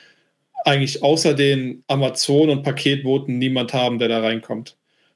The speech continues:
Das ist schon so ein bisschen Safe Haven. Und das Office ist auch,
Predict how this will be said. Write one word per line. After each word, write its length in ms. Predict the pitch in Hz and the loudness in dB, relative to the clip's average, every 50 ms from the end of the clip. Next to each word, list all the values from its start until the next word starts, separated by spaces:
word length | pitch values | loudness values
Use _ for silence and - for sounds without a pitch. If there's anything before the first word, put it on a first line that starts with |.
| _ _ - | _ _ -4
Das 80 | 123 | -2
ist 60 | - | 2
schon 180 | - 151 139 131 | 2 4 4 4
so 120 | 131 139 | 4 4
ein 100 | 131 120 | 4 4
bisschen 260 | 117 143 139 143 135 117 | 2 0 0 0 -2 0
Safe 340 | - - - 131 127 135 131 - - | 0 0 0 2 0 0 -2 -2 -2
Haven. 340 | 120 117 117 117 107 107 - _ _ _ _ _ _ _ _ _ _ _ _ _ _ _ _ _ _ _ _ _ _ | 0 0 0 -2 -4 -12 -16 _ _ _ _ _ _ _ _ _ _ _ _ _ _ _ _ _ _ _ _ _ _
Und 140 | - 123 113 | -4 -2 0
das 100 | - 170 | 2 2
Office 300 | 147 143 - 143 - 147 | 2 2 2 0 -2 -2
ist 120 | 135 - | 2 2
auch, 360 | 139 127 131 131 131 - - | 4 4 4 2 2 -2 -8